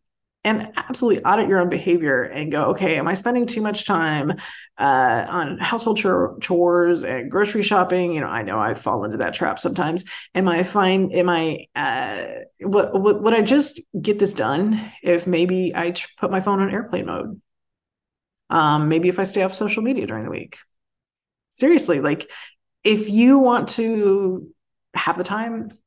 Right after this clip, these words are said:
you have to make the time, you know, and, and that again goes back to the entire belief system that I have here at Destiny Architecture, which is you are the architect of your own destiny,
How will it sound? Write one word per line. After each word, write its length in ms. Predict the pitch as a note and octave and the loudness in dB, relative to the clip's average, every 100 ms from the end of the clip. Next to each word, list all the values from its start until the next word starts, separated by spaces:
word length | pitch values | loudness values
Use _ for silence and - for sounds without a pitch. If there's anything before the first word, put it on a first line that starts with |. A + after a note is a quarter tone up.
| _ - | _ -10
you 80 | F#3 | -6
have 400 | - E3 D#3+ - | -4 -4 -6 -8
to 80 | |
make 200 | C#3 C#3+ | -10 -10
the 60 | - | -10
time, 400 | - - - - - | -6 -6 -6 -8 -2
you 100 | E3+ | 0
know, 160 | D3+ | 0
and, 300 | C#3+ - D3 - | -2 -4 -8 -6
and 140 | G3+ | 0
that 140 | A3 | 2
again 320 | A3 G#3 G3+ F#3+ | 4 4 4 4
goes 180 | F#3+ | 4
back 160 | F#3+ F3 | 4 2
to 100 | F#3 | 4
the 100 | F3 | 2
entire 320 | E3 F#3 F#3+ | 2 0 0
belief 480 | F#3+ F3 E3 E3 - _ - - - | 0 2 2 0 -8 _ -20 -20 -10
system 380 | - E3+ F3 | -6 -2 -2
that 120 | D3 F#3 | 0 0
I 120 | A3+ | 2
have 240 | F3+ D3+ | 0 -2
here 160 | F3 D#3 | -4 -4
at 80 | B2+ | -4
Destiny 300 | B2 - E3 | -6 -6 -4
Architecture, 560 | C3 - F3 - F3+ | -4 -4 -6 -4 -2
which 180 | D#3 D#3 | -2 -2
is 160 | D#3 - - - | -4 -6 -16 -12
you 400 | E3 F#3+ D4+ D4+ | -2 6 8 8
are 100 | G3 | 6
the 120 | D3 | 4
architect 380 | F#2+ G#2 - - | 2 0 -2 -4
of 120 | E3+ | 0
your 120 | E3 C3+ | 0 0
own 200 | A#2 - | 0 -4
destiny, 600 | - - - A#2+ F#3 | -6 -4 -4 -4 -4